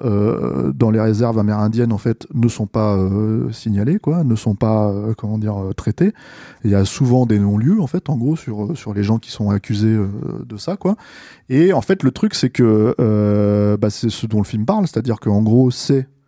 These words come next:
une personne dont, de toute évidence, qui a été violée. Euh, ça devrait être classé comme un meurtre. C'est une conversation dans le film avec le médecin légiste, et le médecin légiste se dit : « Je ne peux pas.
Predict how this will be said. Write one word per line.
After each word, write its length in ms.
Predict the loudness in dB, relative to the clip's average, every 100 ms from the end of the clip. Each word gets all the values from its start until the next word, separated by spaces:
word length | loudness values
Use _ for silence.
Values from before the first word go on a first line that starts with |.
| _ _ _ _
une 320 | -8 -2 0
personne 460 | 0 -2 0 0 2
dont, 180 | 0 -2 _ _ -6
de 100 | -2
toute 220 | -2 0
évidence, 280 | 0 0 -2
qui 60 |
a 40 | -4
été 120 | -2
violée. 300 | 0 2 0 -2 _ _ _ _ _ _ _ _ -2
Euh, 1080 | 2 2 2 2 2 2 2 2 0 -2 -4 -8
ça 200 | -6 -2
devrait 280 | 0 2 0
être 60 |
classé 280 | 0 -2 -2
comme 180 | -2 0
un 60 | 2
meurtre. 480 | 0 -2 -8 -20 _ _ _ _ _
C'est 260 | -14 0 2
une 120 | 4
conversation 600 | 2 -2 -2 -4 0 -2 -4 _ _ _ _ _
dans 260 | -14 -2 -2
le 60 |
film 260 | 0 0 0 2
avec 240 | 2 2
le 80 | 0
médecin 240 | 0 0
légiste, 460 | 2 2 -2 -6 -20 _
et 60 | -6
le 60 |
médecin 200 | -4 -2
légiste 360 | 0 0 -2 -2
se 60 | -2
dit : « 120 | -2
Je 100 | 0
ne 120 | 0
peux 200 | 0 0
pas. 200 | 0 -2